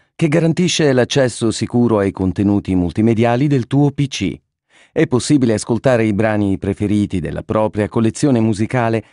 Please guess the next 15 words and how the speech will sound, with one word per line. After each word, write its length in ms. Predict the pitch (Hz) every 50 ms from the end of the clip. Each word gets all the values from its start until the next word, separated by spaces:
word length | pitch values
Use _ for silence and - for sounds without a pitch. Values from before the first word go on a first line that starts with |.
| _ _
e 140 | _ - 156
sfogliare 640 | 143 - - 160 143 139 156 156 160 156 147 127 110
gli 100 | 110 110
album 520 | 120 123 120 110 98 104 85 82 82 82
fotografici 760 | - - 120 - 147 135 131 123 110 107 - 127 - - - - - _ _
direttamente 640 | - 160 196 190 180 - 208 196 190 185 - 165 143
sul 200 | - - 147 127
telefono, 560 | - 175 156 139 104 - 92 90 85 82 - _ _ _
senza 400 | _ - - 131 117 110 - 117
bisogno 540 | 95 87 104 110 92 113 117 117 110 101 92
di 100 | 85 85
caricamenti 840 | 78 - 95 85 90 87 - 101 101 107 107 101 92 - 92 85 -
preliminari 640 | - 123 127 113 110 117 135 143 110 87 95 117
sul 220 | 135 - - 190 -
cloud. 580 | - 143 104 85 80 - 71 71 - - -